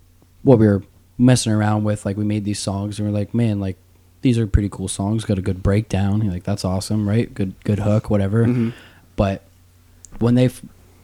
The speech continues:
Speaker 1: watching them find their sound on their new E P, Resented, but before they, they even released the E P, I've known these songs forever. I know how to play them all, listen to them, watch them, practice them, and it's just unreal. Like,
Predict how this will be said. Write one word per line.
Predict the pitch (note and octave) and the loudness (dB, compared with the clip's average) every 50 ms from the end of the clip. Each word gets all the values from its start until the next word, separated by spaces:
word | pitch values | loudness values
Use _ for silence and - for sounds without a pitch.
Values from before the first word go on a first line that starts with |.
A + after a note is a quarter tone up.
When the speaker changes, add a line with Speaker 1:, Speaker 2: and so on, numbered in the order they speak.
| - - - | -20 -10 -2
Speaker 1:
watching | G#2+ A2+ C#3 - - D3 | 0 0 0 4 4 4
them | C#3 B2 G#2+ | 6 4 2
find | - - A2 G#2+ A#2 A#2+ A#2 A2 | 0 -2 0 2 4 4 4 4
their | A2 G#2 | 2 2
sound | - - - G2+ F#2+ F#2+ F#2+ F#2 F2+ F#2 - - - - - - - - G#2 G#2+ - | 0 0 0 2 2 2 0 -2 -4 -8 -10 -16 -20 -20 -20 -20 -20 -20 -18 -12 -6
on | F#2 D#2+ E2 G2+ G2 F#2+ G2 F#2+ F2+ F2+ - - - - - - - - - | -4 0 2 2 2 2 0 -2 -4 -6 -8 -12 -20 -20 -20 -20 -20 -18 -8
their | - F#2+ F#2+ F#2+ G2 G2 | -6 -4 0 2 2 2
new | G#2 G#2 G#2 G2 | 4 4 4 2
E | F#2+ F#2+ | 2 0
P, | - - G#2 F#2+ | 0 -2 -4 -2
Resented, | F#2 G2+ G2+ F#2+ G#2+ G#2 G#2 G2 - - F#2+ F2+ G2+ - - - - - - - - - _ - | -2 -2 -2 2 2 2 2 2 0 -2 -2 -2 -2 -6 -10 -18 -20 -20 -20 -20 -20 -12 _ 2
but | B2+ B2+ - - A2+ | 2 2 2 0 2
before | B2 C#3+ C3 - - C#3 D3+ D#3+ D#3+ | 2 2 2 4 2 4 6 6 6
they, | D3+ C#3+ D3 C3+ C3 | 8 8 6 6 6
they | B2 C#3 | 8 8
even | C3+ B2+ C3+ C3 B2 | 8 8 8 6 6
released | A#2+ A#2+ B2 A#2+ - - | 6 6 4 4 4 4
the | A#2 G#2+ | 2 2
E | G#2+ | 2
P, | - - - F2+ F#2 | 2 0 -4 -2 0
I've | G2 A2+ A#2+ | 0 2 4
known | B2 B2 B2 | 6 6 6
these | A#2+ A#2 G#2+ | 6 4 4
songs | - A#2 A2 A2 A2 G#2+ G2+ | 4 4 4 4 4 2 0
forever. | - - - F2+ F2 E2+ F2+ F#2 F2+ F#2 | -2 -2 -2 -2 0 0 0 0 2 2
I | G2+ | 2
know | G#2 A2+ A2+ | 4 4 4
how | G#2+ A2 | 4 4
to | G#2+ F#2+ | 2 2
play | - - A2 G#2+ G#2+ | 2 2 2 2 2
them | G#2 G#2 G#2 G2+ | 2 2 2 2
all, | G#2 G#2+ G#2+ G#2+ G#2+ G#2+ G#2 G#2+ G2+ F#2+ F#2 | 2 2 2 2 0 0 -2 -2 -4 -4 -2
listen | G2 A2 A2 - - G#2+ | 0 0 0 0 -2 -4
to | G2+ | -2
them, | - A2 G#2 G2+ G#2 G2+ | -2 -2 0 0 0 0
watch | G2+ G#2 G#2+ - - | 0 0 0 0 -4
them, | G#2+ F#2+ | -4 0
practice | - - G#2 G2+ G2+ - - G2+ - - | 2 2 2 2 0 -2 -4 -6 -6 -4
them, | - G#2 G#2 G2+ G2 - - - - - - - - - - - | -2 -2 -2 -2 -2 -6 -10 -20 -20 -20 -20 -20 -20 -20 -14 -4
and | A#2+ A#2 A2+ | 0 0 0
it's | A2 G#2+ - - - - _ _ _ _ - - - - - - - - - - - _ - - - - | 0 0 -2 -6 -8 -10 _ _ _ _ -20 -20 -20 -20 -20 -20 -20 -20 -20 -20 -20 _ -20 -20 -10 2
just | - D#3+ E3 - - - D3+ | 2 4 4 4 0 2 2
unreal. | C#3+ B2+ A2 G#2 A2 G#2 G2+ F#2+ F#2 | 4 4 4 2 2 0 0 0 -2
Like, | F#2+ F#2+ G2 F#2+ - - | -4 -4 -4 -6 -6 -10